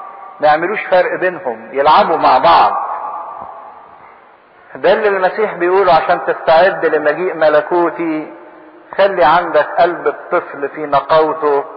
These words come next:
وبساطته وتصديقه وإيمانه وثقته." وبعدين يحصل موقف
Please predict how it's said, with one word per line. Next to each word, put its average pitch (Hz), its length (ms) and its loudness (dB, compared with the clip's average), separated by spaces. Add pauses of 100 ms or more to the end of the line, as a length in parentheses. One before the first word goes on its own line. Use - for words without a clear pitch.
(380)
وبساطته 135 920 0
وتصديقه 139 1000 -4 (320)
وإيمانه 139 840 -2 (300)
وثقته." 117 640 -2 (1300)
وبعدين 139 480 0
يحصل 165 420 0
موقف 156 400 2